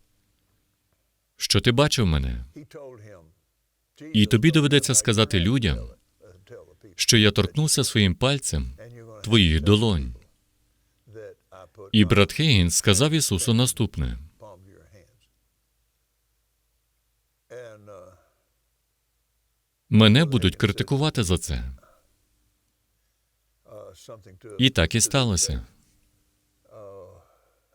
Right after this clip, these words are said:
І він сказав,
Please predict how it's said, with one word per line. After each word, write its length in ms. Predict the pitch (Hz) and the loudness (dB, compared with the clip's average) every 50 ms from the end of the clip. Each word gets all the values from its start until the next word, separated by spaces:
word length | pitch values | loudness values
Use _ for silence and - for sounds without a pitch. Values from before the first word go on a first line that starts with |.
| _ _ _ _ _ 101 90 85 82 82 82 85 85 _ _ _ _ _ _ _ _ _ _ _ _ _ _ _ _ _ _ _ _ _ _ _ _ _ | _ _ _ _ _ -20 -20 -20 -20 -20 -20 -20 _ _ _ _ _ _ _ _ _ _ _ _ _ _ _ _ _ _ _ _ _ _ _ _ _ _
І 180 | - 104 98 95 | 0 0 2 4
він 140 | 131 165 160 | 2 2 2
сказав, 540 | - - - 143 113 117 101 73 65 60 | 0 0 -2 -2 0 0 -2 -2 -2 -4